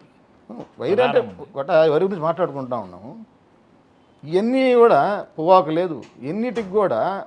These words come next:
Speaker 1: మిర్చికి లేదు, ఎన్నిటి కూడా ఎక్కడైనా ఆయన అడిగిన పాపానికి పోలేదు కదా. గవర్నమెంట్ కనీసం, కనీసం అంటే డిమాండ్ చేయకపోయినా కానీ ఆ ప్ర-, ఆ కూటమిలో ఉన్నటువంటి భాగస్వామ్యం అయినట్టు ప్రభుత్వంలో ఉన్న భాగస్వామ్యం కాబట్టి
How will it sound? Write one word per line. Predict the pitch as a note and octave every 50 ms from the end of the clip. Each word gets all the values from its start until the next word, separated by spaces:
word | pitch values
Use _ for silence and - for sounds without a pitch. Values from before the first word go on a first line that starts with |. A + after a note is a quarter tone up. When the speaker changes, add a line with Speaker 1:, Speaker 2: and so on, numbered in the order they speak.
| - -
Speaker 1:
మిర్చికి | D3 C#3 D#3 D#3 - G3+ F#3+ D#3+ D#3
లేదు, | D#3 F3+ F3+ D3 A2 F2+ - - _ _ _ _ _ _ _ _ _ _ _ -
ఎన్నిటి | A#2 C#3+ F3+ G#3+ B3 C#4 C#4 C4
కూడా | C4 B3 A#3 D#3 E3 G3
ఎక్కడైనా | G3 F#3 F#3 F#3 - - - C#4 C4+ C#4 C4+ C4+
ఆయన | C4 B3 B3 A3+ A3 G#3+ G#3 G3+ G3+ G3 F#3 F#3
అడిగిన | F3+ F#3+ G#3+ G#3
పాపానికి | E3 F3 F3+ F#3 F#3+ G3 F#3+ F#3 E3+ E3 D#3 - - - - - E3 F3+ F3+ - E3
పోలేదు | - E3 F3+ F3 E3 C#3+ A#2 A2+
కదా. | C3+ F#3 D3+ G#2 - _ _ _ _ _ _ _ _ - A2
గవర్నమెంట్ | B2+ E3+ G3 G#3+ G#3 G3+ E3+
కనీసం, | D#3+ E3 F#3 G#3 F#3+ D3 E3 D#3+ E3 F#3+ G3 F3+ - - _ _ _ _ _ _ _ _ _ _ - _ _ C3+
కనీసం | D#3 A3+ C4 A#3 B3+ B3+ A#3 A#3 B3 A#3+ G3 - - - _ _ _ _ _ _ C#3+
అంటే | D3+ G3+ A3+ - A3+ - - A2
డిమాండ్ | G#2+ B2+ E3+ G#3+ A#3+ C4 B3+ G#3+
చేయకపోయినా | A#3 A#3 F3+ G3+ G#3+ G3 F#3+ F#3+
కానీ | F#3 E3+ D3 B2 C3+ E3+ G#3+ G#3 - - _ _ - F#2
ఆ | F#2+ A#2 D#3 F3 F3+
ప్ర-, | F3 - - - - _ _ - B2+ B2 D3 - A#2
ఆ | B2 B2+
కూటమిలో | B2 D#3+ F3 G#3 G#3 G3+ G3
ఉన్నటువంటి | F#3 F#3 F#3 F3 E3+ F3+ F3 E3+ D#3
భాగస్వామ్యం | D#3 D3 D#3 F3+ F#3 D3 D3 F3 E3 D#3+
అయినట్టు | E3 D#3 D3 C#3+ C3+
ప్రభుత్వంలో | C#3 D3 D3+ E3 D#3+ D#3+ D#3 D3+ C#3+ C#3+ D3
ఉన్న | C#3 C#3
భాగస్వామ్యం | C3+ C3 C3+ D3+ D3 C#3 C#3+ C3+ B2
కాబట్టి | A#2+ A#2 G#2 G2 F#2+ - - E3 A#3